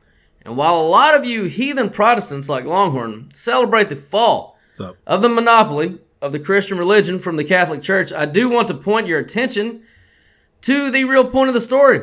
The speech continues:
Speaker 1: and that was the fact that the Germans, the same people who became Nazis and killed all the Jews, are the ones who harbored and encouraged this heretic to spark the heathen movement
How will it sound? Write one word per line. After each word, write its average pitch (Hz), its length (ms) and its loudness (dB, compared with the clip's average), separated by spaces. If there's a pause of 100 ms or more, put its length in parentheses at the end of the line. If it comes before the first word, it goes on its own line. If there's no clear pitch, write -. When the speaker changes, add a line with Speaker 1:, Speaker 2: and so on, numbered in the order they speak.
(100)
Speaker 1:
and 127 200 -6
that 208 240 4
was 208 160 -2
the 202 60 -4
fact 208 360 2
that 190 120 -4
the 190 80 -4
Germans, 262 680 2
the 127 80 -14
same 202 360 -2
people 202 260 -2
who 196 140 -2
became 170 480 -2
Nazis 208 640 0
and - 180 -18
killed 196 200 0
all 185 140 2
the 175 80 -6
Jews, 254 640 -2 (540)
are 254 220 6
the 277 80 2
ones 269 260 2
who 240 140 0
harbored 254 580 2
and 220 140 -2
encouraged 220 720 2
this 143 160 -10
heretic 214 560 0 (460)
to - 80 -16
spark 226 420 2
the 135 80 -4
heathen 262 540 -2
movement 220 400 -2